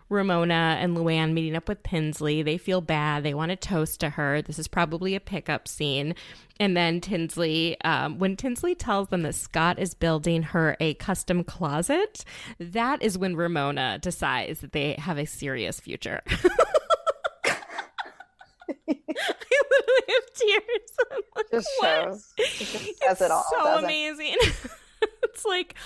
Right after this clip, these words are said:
Speaker 1: oh, it's not you telling me I'm moving to Chicago and he's gonna propose and we're gonna get married and we're gonna have a family together. It's he's building me a custom closet.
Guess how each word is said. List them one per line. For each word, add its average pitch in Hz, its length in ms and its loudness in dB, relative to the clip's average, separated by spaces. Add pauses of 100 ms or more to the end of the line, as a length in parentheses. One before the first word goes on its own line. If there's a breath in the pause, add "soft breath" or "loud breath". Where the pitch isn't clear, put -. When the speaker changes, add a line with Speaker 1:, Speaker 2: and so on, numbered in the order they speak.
(220 loud breath)
Speaker 1:
oh, 233 280 4 (220 loud breath)
it's 233 180 -6
not 277 240 -4
you 240 160 -6
telling 214 440 -4
me 139 260 -6 (260 loud breath)
I'm 185 260 4
moving 202 320 6
to 185 100 -4
Chicago 170 640 -2
and 151 100 -2
he's 175 220 -4
gonna 180 220 -2
propose 156 560 0
and 151 120 -6
we're 151 120 -4
gonna 175 140 0
get - 260 -4
married 156 400 0
and 143 140 -6
we're 147 100 -4
gonna 160 180 0
have 156 160 0
a 139 80 -2
family 160 440 0
together. 101 520 -2 (320 loud breath)
It's - 400 0 (180)
he's 180 320 -2
building 147 380 0
me 139 120 2
a 107 60 0
custom - 400 -2
closet. - 720 -6